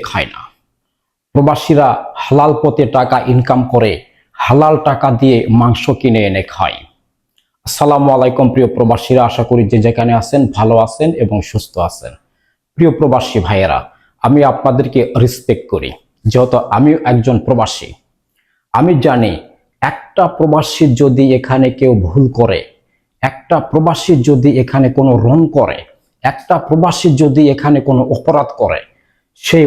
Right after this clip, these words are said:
প্রবাসীটার কিন্তু গ্রামের নাম হয় না, সেই প্রবাসীটার কিন্তু কোনো ডিস্ট্রিক্টের নাম হয় না যে বাংলাদেশের কোন ডিস্ট্রিক্টের। শুধু একটাই নাম হয়, সে একজন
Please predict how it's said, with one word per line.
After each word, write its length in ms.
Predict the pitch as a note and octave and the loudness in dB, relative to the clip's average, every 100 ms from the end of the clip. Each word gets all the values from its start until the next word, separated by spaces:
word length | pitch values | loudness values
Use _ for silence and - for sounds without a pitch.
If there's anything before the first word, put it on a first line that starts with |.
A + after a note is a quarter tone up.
| D3 | 2
প্রবাসীটার 680 | D3+ D#3 D3+ - C#3+ C#3 - | 0 0 0 -2 0 0 0
কিন্তু 240 | C#3 A#2+ A2+ | 0 2 0
গ্রামের 380 | G#2 B2+ B2 B2 B2 | 2 2 2 2 2
নাম 120 | A2 F#2+ | 0 -2
হয় 200 | G2 E2+ | -8 -14
না, 80 | C#2+ - _ _ _ _ _ | -14 -16 _ _ _ _ _
সেই 220 | - D#3+ E3 | -2 0 0
প্রবাসীটার 560 | D#3 D3+ C#3+ - C#3+ A#2+ | 0 0 0 0 0 0
কিন্তু 240 | - C3+ C#3+ | -2 0 0
কোনো 200 | - C3+ A2 | 0 2 2
ডিস্ট্রিক্টের 500 | B2 - - C3 C3 | 2 -2 -2 0 2
নাম 140 | A#2+ A2+ | 2 0
হয় 180 | G#2 B2+ | 0 0
না 40 | C#3 | 0
যে 140 | B2+ A#2+ A#2 | 2 0 2
বাংলাদেশের 480 | A#2+ A2+ A#2 - A2 | 0 0 0 -2 -6
কোন 160 | B2 A2+ | 0 0
ডিস্ট্রিক্টের। 540 | G#2 - G2 - G1+ - _ _ _ _ _ _ _ _ | 0 -4 -8 -8 -12 -14 _ _ _ _ _ _ _ _
শুধু 260 | - D3+ C3+ - | -2 2 2 0
একটাই 400 | - - - E3+ | -2 -6 -2 2
নাম 180 | D#3+ C#3+ C#3 | 2 2 0
হয়, 220 | C3 F#3+ - _ _ - | 0 -2 -4 _ _ -4
সে 120 | C#3+ | 0
একজন 360 | C3 A#2+ A#2+ | 2 0 0